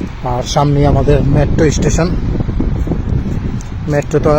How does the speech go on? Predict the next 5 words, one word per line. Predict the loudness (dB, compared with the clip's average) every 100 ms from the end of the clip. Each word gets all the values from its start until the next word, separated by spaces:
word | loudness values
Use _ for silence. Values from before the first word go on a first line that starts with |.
| 2 2
মেট্রো | -2 -2 -4
স্টেশন। | -4 -6 -6 -6 -10 -10
এ | -10
দেখেন, | -10 -10 -12 -14 -14 -12 -12 -14 -14 -18 -18 -16 -16 -18 -18 -18 -18 -18 -20 -20 -20 -18 -20 -20 -20 -18 -10
দেখছেন | -10 -6 -6